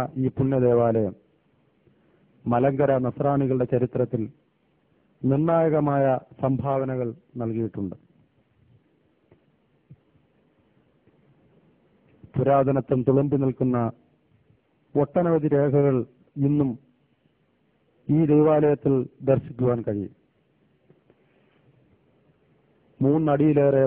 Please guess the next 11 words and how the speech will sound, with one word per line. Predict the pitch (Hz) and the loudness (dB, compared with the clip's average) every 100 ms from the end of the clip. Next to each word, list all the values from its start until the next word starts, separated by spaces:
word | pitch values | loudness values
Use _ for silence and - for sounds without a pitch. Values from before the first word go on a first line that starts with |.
| 127 | 2
വണ്ണത്തിൽ | 127 135 - 113 - _ _ _ _ - | 0 -2 -4 -8 -10 _ _ _ _ -4
ചീങ്കല്ലുകൾ | 156 170 170 165 160 151 | -2 0 0 2 2 2
കൊണ്ട് | 139 131 120 - _ _ _ _ _ _ _ _ _ - | 0 -2 -2 -6 _ _ _ _ _ _ _ _ _ -6
കെട്ടിയുയർത്തിയ | 139 - 180 165 160 143 147 139 131 - _ _ - | -4 0 2 4 2 0 0 0 -2 -8 _ _ -6
ഭിത്തികൾക്ക് | 147 - 156 151 147 131 | -4 0 0 0 0 -2
മുകളിൽ | 123 120 107 - _ _ _ _ _ _ _ _ _ _ _ _ | 0 0 -2 -8 _ _ _ _ _ _ _ _ _ _ _ _
തേക്കിൻ | 139 151 160 165 | 0 0 0 0
കഴകളിൽ | 147 143 139 135 127 | 0 2 2 2 0
തീർത്ത | 127 123 120 107 - _ | -2 -2 -2 -4 -8 _
മേൽക്കൂര, | 120 127 123 120 107 90 _ _ _ _ _ - - - - _ _ _ _ _ _ _ | -2 -2 0 0 0 -6 _ _ _ _ _ -20 -20 -20 -20 _ _ _ _ _ _ _
അവയിൽ | 123 131 135 | -2 0 2